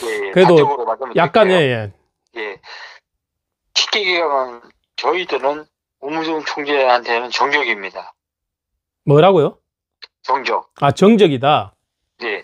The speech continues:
Speaker 2: 예.
Speaker 1: 저희들이 개가 많이 분양이 되면 우무정 총재한테 되팔리게끔 되어져 있습니다.
Speaker 2: 예, 예.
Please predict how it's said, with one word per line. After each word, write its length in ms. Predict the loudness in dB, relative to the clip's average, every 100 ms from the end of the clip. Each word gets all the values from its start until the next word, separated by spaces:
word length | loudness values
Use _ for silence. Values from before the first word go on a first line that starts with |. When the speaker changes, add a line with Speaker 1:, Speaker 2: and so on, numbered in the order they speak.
| -4
Speaker 2:
예. 120 | -4 -4 -10 -4
Speaker 1:
저희들이 680 | -2 -2 -2 -2 0 -2 -4 _ _ -4
개가 320 | 0 4 4
많이 480 | 2 0 -6 -10 -14 _
분양이 320 | -4 0 0 0
되면 440 | -2 -2 -2 -4 -10 -14 -14 _
우무정 280 | -10 -6 -4
총재한테 400 | -2 0 0 0 -6
되팔리게끔 720 | -6 -2 -2 -2 -6 -8 -8
되어져 640 | -2 0 2 0 0 -2 -2
있습니다. 720 | -2 -6 -4 -4 -4 -8 -4
Speaker 2:
예, 40 | -4
예. 400 | -2 -6 -12